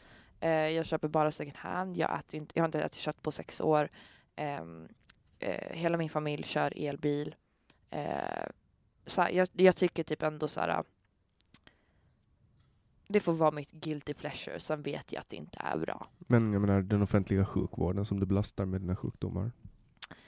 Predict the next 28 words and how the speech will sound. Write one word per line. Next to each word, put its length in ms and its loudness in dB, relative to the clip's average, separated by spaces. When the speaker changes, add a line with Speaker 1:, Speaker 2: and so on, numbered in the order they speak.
Speaker 1:
Ehm, 640 0
men 200 4
Speaker 2:
Jag 60 -4
Speaker 1:
pratar 140 8
Speaker 2:
vill, 60 4
jag 80 6
Speaker 1:
man 140 4
Speaker 2:
vill, 100 -2
jag 80 6
vill 80 6
inte 140 2
ge 60 6
dig 80 4
någon 140 2
skam, 280 -2
Speaker 1:
Nej, 80 -6
Speaker 2:
men 100 6
Speaker 1:
men 120 4
pratar 260 0
man 100 0
någonsin 400 -2
om 280 -4
typ 240 -4
fettman? 520 -2
Speaker 2:
Ja, 200 2
det 160 0
tycker 220 -8
jag. 80 -6